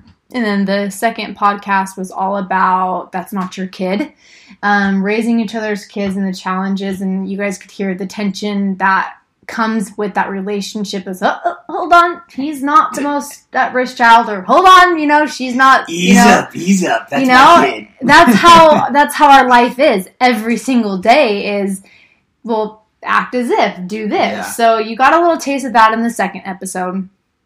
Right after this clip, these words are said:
Speaker 1: And this third one is all about business and money and how Craig and I are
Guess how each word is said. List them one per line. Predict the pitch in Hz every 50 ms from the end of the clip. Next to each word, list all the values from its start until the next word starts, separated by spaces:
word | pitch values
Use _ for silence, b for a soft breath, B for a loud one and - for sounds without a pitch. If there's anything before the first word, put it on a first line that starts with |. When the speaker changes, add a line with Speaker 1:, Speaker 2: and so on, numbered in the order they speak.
| _ _ _ _ _ - _ -
Speaker 1:
And | 247 - 208 196 190 190 190 190 196
this | 214 208 202 -
third | - 240 240 233 220 226
one | 226 220 220
is | 214 202 185
all | - 190 202 202 208
about | 196 196 190 185 185 185 -
business | 214 208 202 190 220 214 208 208 208 202 - - - _ b b b b b b b b
and | b 196 202 214
money | 214 196 196 190 202 214 233 254 277 285 277 -
and | - 208 214 214 208 208 208 208 202 202 202 208 202
how | 190 - - - 208 202 202 196 208 208 208 208 208 202 202
Craig | 202 - - 220 202 190
and | 208 202
I | 202 196 196 196 202 202 202 202 196 196 185 190 _ -
are | - 196 190 196 196 190 185 208